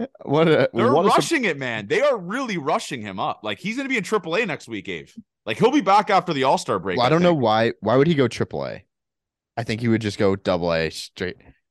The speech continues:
Speaker 1: straight back.
Speaker 2: You think so?
Speaker 1: Yeah. Yeah, I think so.
Speaker 2: But they're rushing him, though, man. Like, he
Speaker 1: Well, maybe they were right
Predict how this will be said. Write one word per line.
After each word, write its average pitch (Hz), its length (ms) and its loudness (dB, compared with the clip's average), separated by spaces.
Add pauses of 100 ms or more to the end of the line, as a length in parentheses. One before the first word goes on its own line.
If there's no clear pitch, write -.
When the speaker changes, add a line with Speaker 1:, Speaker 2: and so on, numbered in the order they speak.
(140)
Speaker 1:
straight - 260 -2
back. - 480 -6
Speaker 2:
You 147 100 -6
think 196 260 -2
so? 330 420 2 (300)
Speaker 1:
Yeah. - 320 -6 (240)
Yeah, - 340 -8
I - 40 -18
think - 200 -20
so. - 240 -14 (340)
Speaker 2:
But 151 120 -6 (260)
they're 170 180 2
rushing 226 540 2
him, 135 220 -2
though, 104 160 0
man. 104 340 -2
Like, 123 200 0
he 226 420 -4
Speaker 1:
Well, 131 80 0
maybe 147 320 4
they 139 160 4
were 101 160 2
right 90 420 -2